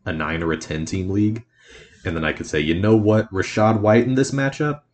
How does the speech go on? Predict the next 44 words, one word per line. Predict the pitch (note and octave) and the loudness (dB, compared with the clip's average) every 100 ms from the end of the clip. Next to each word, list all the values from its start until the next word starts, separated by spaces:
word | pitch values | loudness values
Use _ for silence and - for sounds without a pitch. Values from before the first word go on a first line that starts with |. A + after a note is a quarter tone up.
| - - _ _ - | -20 -20 _ _ -6
I'm, | F2+ F2+ F2+ - | -2 -2 -4 -6
I'm | F2 | -6
trying | E2+ F#2+ | -2 -2
to | F#2 | -2
fade | - E2+ D#2 | 0 0 -2
it." | |
New | E2+ D#2+ | -4 -2
Orleans | E2+ E2+ E2+ | -2 -2 -2
has | F2 D#2+ - | -2 -2 -4
always | E2 E2+ F2+ | -4 -2 -2
been | E2 F2+ | -2 -4
good | F2+ F2+ | 0 0
against | F2 F2+ - - | 0 -4 -6 -6
running | E2+ E2 | -6 -4
backs. | E2+ E2 - | -4 -6 -10
They're | - E2+ | -4 -2
really | D#2 D#2 E2+ F2 | -2 -2 0 2
great | E2+ F2+ F2 | 2 0 0
against | F2+ F2+ - | -2 -4 -2
pass | F2 - | -2 -4
catching | - E2+ F2 E2+ | -4 -4 -4 -6
running | D#2+ D#2+ | -6 -6
backs. | D#2+ D#2+ - | -6 -6 -6
That's | - D2+ | -8 -6
Rachaad | F2+ - F2 E2+ | -6 -4 -4 -4
White's | F2 E2 | -4 -4
upside. | D#2+ - D#2+ D2+ D2 - _ - - _ _ _ _ _ _ _ _ _ _ _ _ _ _ _ - - | -6 -6 -6 -6 -8 -14 _ -20 -20 _ _ _ _ _ _ _ _ _ _ _ _ _ _ _ -12 -2
But | G2 - | -2 0
the | F#2+ | 0
leagues | F#2 G#2 G2+ | 2 0 0
are | F#2+ | -4
too | - - A2+ G#2+ | -6 0 2 2
deep | F2+ F#2+ - | 0 -6 -6
for | F2 | -4
you | E2 E2 | -2 -2
to | |
find | D#2 - D#2+ E2+ | -4 -6 -6 -6
a | |
spot | E2 - - D#2 D#2+ | -6 -8 -4 -4 -4
on | F2+ D#2 | -6 -10
a | C#2 - | -10 -12
bench | D#2+ E2 - | -10 -10 -10
for | - - - | -12 -10 -10
him. | - - | -12 -14